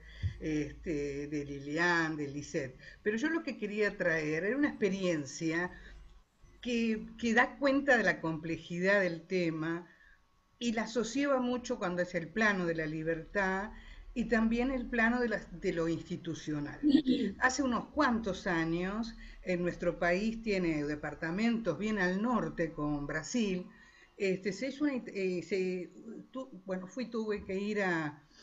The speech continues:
Speaker 1: a ver, este, qué pasaba, porque el pedido de la institución era que, eh, había un problema severo en,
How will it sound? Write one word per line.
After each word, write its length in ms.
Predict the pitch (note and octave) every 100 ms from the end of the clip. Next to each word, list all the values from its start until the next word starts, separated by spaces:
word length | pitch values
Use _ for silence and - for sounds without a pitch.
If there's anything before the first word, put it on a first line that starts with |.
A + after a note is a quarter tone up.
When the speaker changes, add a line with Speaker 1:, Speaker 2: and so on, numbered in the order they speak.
| - -
Speaker 1:
a 120 | F#3
ver, 300 | F#3 F#3+ G3
este, 280 | G#3 F#3+ G#3
qué 120 | -
pasaba, 600 | A#3 B3 - D4 F#3+ C#3+ C#3+
porque 260 | F3+ E3+
el 100 | G#3
pedido 480 | - A#3+ C4+ A#3 F3+
de 100 | E3
la 160 | F3 A3
institución 1200 | C4 - C4+ C4 B3+ - C4+ A#3+ A3+ B3+ C4 - - - -
era 400 | B3 A#3+ A#3+ A#3+
que, 460 | A#3 A#3+ A#3 A3+ A3
eh, 60 | G3+
había 180 | G#3 G3
un 80 |
problema 460 | F#3+ G#3 G#3 G#3+ A3
severo 760 | - B3+ B3 A#3+ A3 A3 A3+ - - - -
en, 720 | G#3+ G3+ G3 G3 G3 F#3+